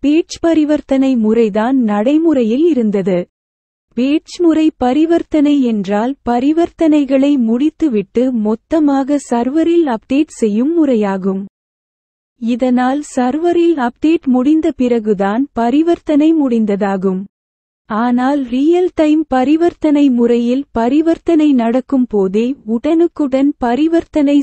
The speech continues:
சர்வரில் அப்டேட் செய்யப்பட்டுவிடும்.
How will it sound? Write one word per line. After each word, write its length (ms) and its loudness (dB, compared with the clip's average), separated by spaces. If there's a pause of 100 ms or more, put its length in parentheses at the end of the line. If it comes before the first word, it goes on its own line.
சர்வரில் 540 -2
அப்டேட் 600 -4
செய்யப்பட்டுவிடும். 920 -2